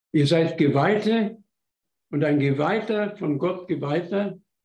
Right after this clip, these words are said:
durch den Bischof, zwar durch die Hände des Bischofs geweiht, aber doch aus der Gnade Gottes und des Heiligen Geistes. Ihr seid etwas Besonderes. Ihr seid weit,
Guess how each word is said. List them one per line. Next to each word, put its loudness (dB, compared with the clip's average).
durch 0
den 0
Bischof, -4
zwar -4
durch -4
die -2
Hände 0
des -6
Bischofs -6
geweiht, -6
aber -4
doch 0
aus -6
der 0
Gnade -2
Gottes -2
und -4
des -6
Heiligen -6
Geistes. -6
Ihr 2
seid 0
etwas -4
Besonderes. -4
Ihr 0
seid 0
weit, 2